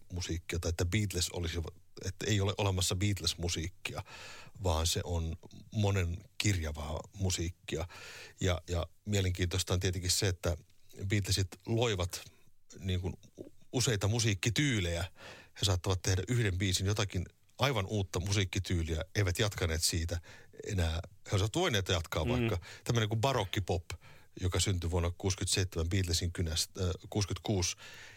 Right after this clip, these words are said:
Speaker 1: niin he eivät koskaan jatkaneet sitä
Speaker 2: Mm.
Speaker 1: niin kuin eteenpäin. Et, et, et siinä oli joku semmoinen tahto mennä koko ajan eteenpäin, joku jopa vähän pakkomielteen omainen, että me ei haluta enää nyt katsoa taakse vaan. Ja, ja tota,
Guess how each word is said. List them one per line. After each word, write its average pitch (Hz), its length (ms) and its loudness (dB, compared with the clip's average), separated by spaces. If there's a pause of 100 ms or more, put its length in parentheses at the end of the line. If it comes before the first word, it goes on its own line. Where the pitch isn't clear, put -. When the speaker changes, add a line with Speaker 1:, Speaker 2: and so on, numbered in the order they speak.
(140)
Speaker 1:
niin 92 240 4
he - 80 -4
eivät 95 200 2
koskaan 98 340 2
jatkaneet 98 420 0
sitä - 240 2
Speaker 2:
Mm. - 60 -2
Speaker 1:
niin 92 140 0
kuin 110 100 2
eteenpäin. - 540 0 (640)
Et, 110 220 2
et, 107 180 0 (380)
et 127 240 0
siinä 131 240 4
oli 139 80 2
joku 180 220 0
semmoinen 135 420 2 (360)
tahto 127 360 0 (120)
mennä 123 260 2
koko 120 260 0
ajan 98 140 2
eteenpäin, 90 760 2
joku 107 460 -2 (600)
jopa 104 340 -2 (140)
vähän 110 180 4 (100)
pakkomielteen 92 760 2
omainen, 76 360 0
että 85 200 -6
me 95 60 4
ei 90 60 4
haluta 87 400 0
enää 82 260 0
nyt 80 140 -4 (120)
katsoa 90 440 0
taakse 82 460 -2
vaan. 76 220 -8 (720)
Ja, 80 220 0 (140)
ja 82 180 -2 (140)
tota, 82 400 -4